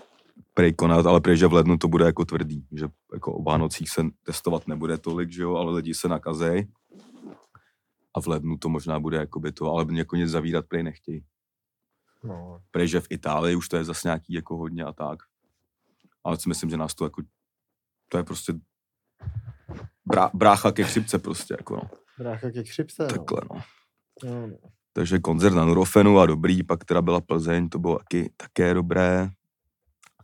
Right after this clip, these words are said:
Speaker 1: Liberec byl vyprodaný, tohle bylo skoro vyprodaný. Hodně lidí přišlo, hodně
Speaker 2: Lidí odešlo.
Speaker 1: hodně, hodně lidí pak šlo domů
Speaker 2: <laughs>
Speaker 1: po koncertě.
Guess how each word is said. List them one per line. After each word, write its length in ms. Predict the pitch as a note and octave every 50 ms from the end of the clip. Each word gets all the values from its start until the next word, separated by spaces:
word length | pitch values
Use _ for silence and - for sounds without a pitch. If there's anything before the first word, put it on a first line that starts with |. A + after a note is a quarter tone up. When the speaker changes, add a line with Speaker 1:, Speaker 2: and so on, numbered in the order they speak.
| _ _ _ _ _ _ _ _ _ _ _ _ _ _ _ - - - - _ _ _ -
Speaker 1:
Liberec 380 | - - F2 F#2 F#2 F#2+ F#2 F2
byl 160 | E2+ G2 F2+
vyprodaný, 640 | F2+ E2+ E2 F2+ G2+ F#2 G2 F#2+ G2 G2 G2 G2 F#2
tohle 280 | - F#2 F2 F2+ F2
bylo 180 | E2+ F#2+ F#2 F2
skoro 280 | - - - F2+ F#2
vyprodaný. 800 | F#2 F#2+ E2+ - F#2 F#2 F2+ F2+ F2+ F2+ F2+ F2+ F2+ F2+ F#2 F#2 - _ _ _ _ _ _ _ _ _ _ _ _ _ _ _ _ _ _ _ _ _ _ _ _ -
Hodně 220 | E2+ E2 D#2+ E2+ E2
lidí 260 | D#2+ D#2 D#2 D#2+ D#2+
přišlo, 600 | - - - - - - E2+ E2+ D#2+ D#2+ D#2 D#2 - _ _ _ _ _ _ _ _ _ _ _ _ _ _ _ _ _ _ _ _ _ _ _ _ _ _ -
hodně 340 | E2 D#2+ D#2+ D#2+ D#2+ D#2 D2+ _ _ _ _ _ _ _ _ _ _ _ _ _ _ -
Speaker 2:
Lidí 220 | B2 A2+ A2 A2+
odešlo. 380 | A2 A2 G#2+ G#2 G2 F2 - F2+
Speaker 1:
hodně, 280 | E2+ D#2+ E2 E2 E2 D#2 D2+ _ _ - - - - _ _ _ _ _ -
hodně 240 | E2+ E2 D#2+ E2 D#2+
lidí 220 | D#2+ D#2 D#2+ D#2
pak 160 | - E2 D#2
šlo 160 | - - E2
domů 360 | D#2 D#2 D#2+ D#2+ D#2+ E2 E2+ E2 D2+ C3+ - -
Speaker 2:
<laughs> 260 | - - - E2 E2
Speaker 1:
po 100 | - -
koncertě. 560 | - F2 F2 E2 - E2 - - - - -